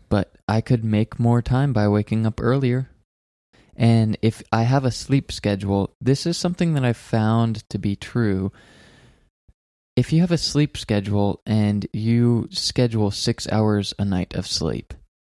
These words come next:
and you stick to that sleep schedule, you're going to feel more well-rested than if you get eight or ten hours of sleep on a non-sleep schedule,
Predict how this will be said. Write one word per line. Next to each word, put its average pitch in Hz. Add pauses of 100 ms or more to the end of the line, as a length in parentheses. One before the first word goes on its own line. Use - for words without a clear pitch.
(100)
and 110
you 107
stick -
to 120
that 98 (240)
sleep -
schedule, - (1400)
you're 123
going 147
to 117 (120)
feel 123
more 117
well-rested 107
than 101
if -
you 107
get 104
eight 104 (120)
or 98
ten 113
hours 92
of -
sleep 92
on 104
a 101
non-sleep 98
schedule, -